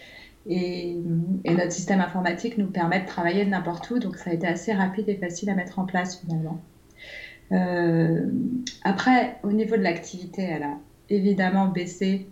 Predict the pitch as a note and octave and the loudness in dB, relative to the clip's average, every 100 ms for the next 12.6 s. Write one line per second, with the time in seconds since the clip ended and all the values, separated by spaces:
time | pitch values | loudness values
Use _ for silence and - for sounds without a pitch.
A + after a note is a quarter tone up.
0 | - - - - F3+ E3 D#3+ E3 - F3+ | -20 -20 -14 -8 -2 2 4 2 2 -2
1 | F#3+ F#3 - - - - - F#3 E3 E3 | -2 -4 -8 -10 -10 -6 -2 2 4 6
2 | F3 F3 F3 F3+ F#3 E3 F3+ F#3+ F#3 F#3+ | 4 2 2 2 0 0 2 2 2 0
3 | F3 - G3 G#3+ B3+ C4 - - - - | -2 -2 2 4 6 4 -2 -16 -20 -6
4 | F#3+ G#3+ G#3+ A3 G#3+ A#3 A#3 B3+ C4+ B3+ | 0 2 2 0 0 -2 -2 -6 -4 0
5 | B3 - A3+ G#3+ B3 B3 - - - G3 | 0 0 2 4 6 4 2 -8 -8 -4
6 | F#3+ F#3+ F3+ F3+ E3+ F3 F#3 F#3+ - - | 0 2 0 -2 -2 -2 -2 -4 -6 -2
7 | F#3+ F#3+ F3+ F3 F3 E3+ E3+ E3+ G3+ G#3+ | 2 4 2 0 -2 -2 -2 -2 -6 -8
8 | A#3 B3 - - - - - F3+ E3+ E3+ | -10 -14 -18 -18 -18 -18 -6 -2 0 -2
9 | F3+ F#3+ - G#3 A3 G#3 G#3+ G3+ G#3 F#3 | -4 -2 0 2 2 2 2 4 4 0
10 | E3 D#3 E3 E3+ E3+ F3+ E3+ E3 - F#3+ | -4 -2 -2 -2 -4 -4 -2 -4 -2 2
11 | C4 B3+ F#3+ E3+ E3+ F3+ F#3+ - D#3 D#3 | 4 4 2 -4 -6 -6 -8 -6 -6 -4
12 | F3 F3 F3+ D#3+ E3 | -4 -4 -4 -4 -2